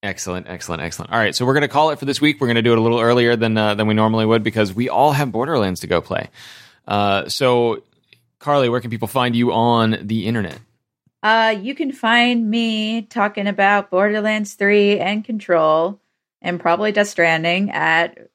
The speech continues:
Speaker 2: Velociraptor on Twitter, which is just Velociraptor with an extra C.
Speaker 1: And Rebecca, where do people find you online?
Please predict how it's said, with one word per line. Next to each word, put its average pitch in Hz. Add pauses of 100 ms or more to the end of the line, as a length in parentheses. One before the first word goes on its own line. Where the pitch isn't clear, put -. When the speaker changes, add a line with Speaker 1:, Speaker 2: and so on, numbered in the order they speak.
(120)
Speaker 2:
Velociraptor 175
on 160
Twitter, 196
which 175
is 170
just 165
Velociraptor 156
with 180
an 160
extra 151
C. 185 (640)
Speaker 1:
And 98
Rebecca, 104
where 110
do 107
people 107
find 107
you 101
online? 87